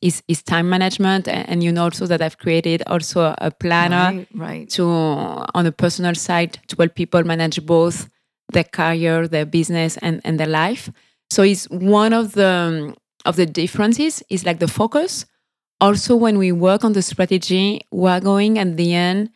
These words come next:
Speaker 1: to maybe under three to five key initiatives,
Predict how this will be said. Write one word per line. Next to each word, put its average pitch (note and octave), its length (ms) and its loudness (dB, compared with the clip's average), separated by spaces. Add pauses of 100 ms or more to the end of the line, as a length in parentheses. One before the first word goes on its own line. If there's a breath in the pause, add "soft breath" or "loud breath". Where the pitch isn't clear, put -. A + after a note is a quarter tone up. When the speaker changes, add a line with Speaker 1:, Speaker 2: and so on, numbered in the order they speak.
(380)
Speaker 1:
to G3+ 140 0
maybe F#3 580 2
under F3+ 420 0
three A#3 680 2 (100)
to F3+ 120 -6
five G3+ 680 -4 (420)
key G3 380 0
initiatives, A3 800 0